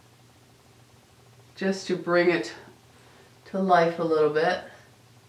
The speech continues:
Okay, see, that had more color to it than the others do. Okay, I should have probably used those, but I really wanted to try the M U A because I've never, I don't see many people talking about 'em.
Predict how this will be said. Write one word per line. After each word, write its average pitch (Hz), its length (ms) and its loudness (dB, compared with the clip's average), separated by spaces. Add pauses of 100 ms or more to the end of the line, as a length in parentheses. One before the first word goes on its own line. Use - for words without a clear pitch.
(1900)
Okay, 196 720 2
see, - 140 -4
that 220 200 6
had 165 220 4
more 156 200 2
color 160 380 4
to 165 180 2
it - 280 2 (960)
than 165 220 0
the 156 140 0
others 160 380 4
do. 117 260 -4 (220)
Okay, 165 260 -2
I 131 200 4
should - 160 -2
have 185 100 -4
probably 175 400 2
used 175 220 0
those, 170 340 6 (120)
but - 180 2
I - 60 2
really 240 240 6
wanted 208 280 6
to 180 100 -4
try 170 260 4
the 170 140 -2
M 165 200 0
U 160 160 0
A 156 160 2
because 165 260 -4
I've 151 180 4
never, 165 560 2 (260)
I 196 80 0
don't 196 200 6
see 226 220 0
many 185 260 4
people 185 300 -2
talking 208 440 2
about - 300 -2
'em. - 160 -10